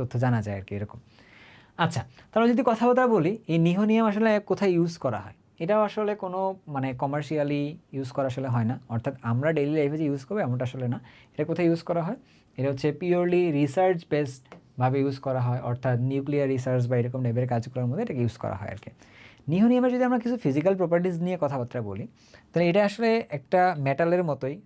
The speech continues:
চিন্তাভাবনা করা হয়। এটা আসলে কেমন একটা soft and silvery টাইপের জিনিসপত্র, and এইটার অক্সিডেশন স্টেট বা জারণ সংখ্যা প্লাস ওয়ান চিন্তা করা যেতে পারে। আর এটা হচ্ছে কত, মানে very heavy and radioactive আর কি। আমরা আগেই বলছিলাম যে শেষের দিকে এলিমেন্টগুলো,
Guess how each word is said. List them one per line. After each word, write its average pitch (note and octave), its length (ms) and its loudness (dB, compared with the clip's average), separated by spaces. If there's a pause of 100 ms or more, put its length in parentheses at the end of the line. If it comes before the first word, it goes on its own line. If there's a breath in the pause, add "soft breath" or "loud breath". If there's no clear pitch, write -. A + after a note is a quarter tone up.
চিন্তাভাবনা B2+ 400 -8
করা A2+ 180 -6
হয়। E3+ 100 -14 (540 loud breath)
এটা E3 180 4
আসলে F3+ 140 0 (100)
কেমন E3 240 0 (100)
একটা D3 160 -2 (120)
soft C#3+ 260 2
and C#3+ 180 -8
silvery C3+ 360 -6
টাইপের B2+ 260 -4
জিনিসপত্র, B2+ 380 -4 (680 loud breath)
and C#3 200 0 (200)
এইটার E3+ 260 4
অক্সিডেশন D#3+ 300 -6 (140)
স্টেট D3 280 0 (280)
বা A#2 80 -6 (120)
জারণ B2+ 300 -4
সংখ্যা B2+ 300 -8
প্লাস C3 300 -6
ওয়ান C3+ 240 -2
চিন্তা D3 260 -2
করা D3+ 200 0
যেতে D#3 220 -2
পারে। G#3 120 -4 (500 loud breath)
আর C#3 140 4
এটা D#3+ 200 0
হচ্ছে D#3+ 180 -2 (120)
কত, D#3+ 120 -2 (320)
মানে B2+ 160 0 (600 loud breath)
very D#3+ 240 4 (260)
heavy D3 280 0 (120)
and C3+ 160 -2
radioactive B2+ 500 -6
আর F#2+ 100 -16
কি। - 80 -18 (160)
আমরা F#3+ 200 -6
আগেই D3 260 -2
বলছিলাম C3 360 -8
যে B2+ 40 -6
শেষের C#3 320 -6
দিকে E3+ 220 -4
এলিমেন্টগুলো, D3 480 -8